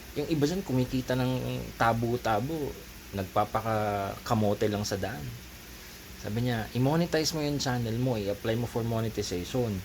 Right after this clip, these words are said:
Kahit man lang pang change oil o pang gasolina, may makuha ka dyan sa mga pinaggagagawa mo." Yun ang sabi sa akin ng kaibigan ko. Um, she's my close, she's one of my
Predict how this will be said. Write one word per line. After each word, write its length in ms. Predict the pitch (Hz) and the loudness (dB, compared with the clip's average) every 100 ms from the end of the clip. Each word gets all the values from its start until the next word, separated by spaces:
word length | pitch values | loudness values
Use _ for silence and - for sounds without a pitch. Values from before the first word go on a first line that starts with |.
| - - - - - - - - - - - - - | -8 -14 -16 -16 -16 -16 -16 -16 -16 -16 -16 -16 -14
Kahit 320 | - 101 139 160 | -4 -2 0 2
man 160 | 160 160 | 2 4
lang 160 | 151 143 | 2 2
pang 160 | 143 143 | 2 4
change 320 | 147 143 135 | 4 4 2
oil 240 | 139 170 135 | 2 4 2
o 80 | |
pang 160 | - 127 | 2 2
gasolina, 560 | 127 113 139 127 131 143 | 2 4 4 4 2 2
may 160 | 110 | 2
makuha 400 | 107 - 117 107 | 2 2 2 2
ka 160 | 107 101 | 0 0
dyan 80 | 104 | 0
sa 160 | 107 | 0
mga 160 | 104 101 | 0 -2
pinaggagagawa 880 | 107 104 98 92 92 90 92 90 76 | -2 -2 -2 -4 -4 -2 -2 -2 -4
mo." 160 | 90 85 - | -4 -6 -6
Yun 160 | 98 | -4
ang 80 | 98 | -2
sabi 320 | - - 110 | 0 2 4
sa 240 | 117 127 120 | 4 4 2
akin 160 | 127 | 0
ng 80 | 120 | 0
kaibigan 400 | 117 104 104 110 | 0 0 0 0
ko. 160 | 117 95 - - - - 120 | 2 0 -4 -14 -14 -4 2
Um, 160 | 123 | 4
she's 240 | - 170 170 | 4 4 2
my 160 | 151 | 0
close, 400 | 135 131 123 - - - - | 2 6 6 4 -8 -6 0
she's 320 | 147 139 135 | 0 0 2
one 160 | 127 | 2
of 80 | |
my 80 | 123 | 2